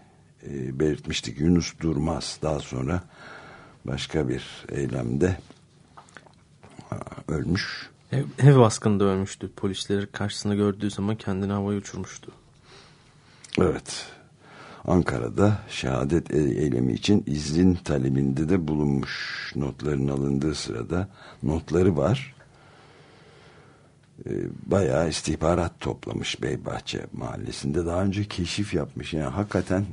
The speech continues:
Speaker 1: insanın aklı hayali, e, duruyor.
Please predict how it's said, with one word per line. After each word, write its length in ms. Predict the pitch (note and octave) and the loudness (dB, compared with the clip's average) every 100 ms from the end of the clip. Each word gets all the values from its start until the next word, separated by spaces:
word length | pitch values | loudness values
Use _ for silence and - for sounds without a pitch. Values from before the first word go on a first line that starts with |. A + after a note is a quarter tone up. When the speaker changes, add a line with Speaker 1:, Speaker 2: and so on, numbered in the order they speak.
| - | -8
Speaker 1:
insanın 500 | E2 - E2+ F#2 - - | -8 -4 0 0 -2 -8
aklı 380 | - C2 - E2+ | -8 -8 -6 -6
hayali, 500 | E2 E2 D#2+ D#2 F2 | 0 2 4 4 2
e, 420 | - - D2 C#2+ | 0 -4 -6 -4
duruyor. 460 | D#2 F2 E2 C#2+ | -2 0 0 0